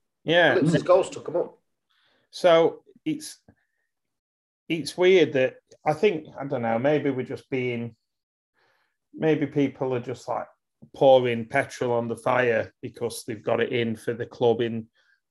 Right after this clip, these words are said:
Speaker 1: 'cause they're not forgiving them for what happened with the previous manager. But saying, "Oh,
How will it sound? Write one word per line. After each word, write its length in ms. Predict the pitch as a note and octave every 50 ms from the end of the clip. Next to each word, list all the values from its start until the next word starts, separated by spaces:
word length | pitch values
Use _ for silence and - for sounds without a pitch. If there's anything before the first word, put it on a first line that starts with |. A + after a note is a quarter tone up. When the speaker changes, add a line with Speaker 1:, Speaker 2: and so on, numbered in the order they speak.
| - - _
Speaker 1:
'cause 120 | - B2+ -
they're 100 | C3+ B2+
not 240 | B2 C3 - - -
forgiving 380 | C#3+ B2 C3+ B2 A#2 B2 A#2+
them 160 | A#2 A#2 A#2
for 120 | G#2+ - C3
what 180 | A2+ A#2 - A#2+
happened 420 | B2+ B2 A#2+ - - B2 A#2 A2+
with 120 | A2+ A#2 A2
the 60 | A#2
previous 500 | - - C3 B2 A2+ B2 B2 A2 - -
manager. 460 | B2 B2+ C#3 C#3 B2+ A2 G#2+ A#2 A2
But 220 | G#2 - A2+ -
saying, 340 | - - D3 C#3 C3+ B2+ B2
"Oh, 300 | B2+ B2 B2 A#2+ A#2+ A#2+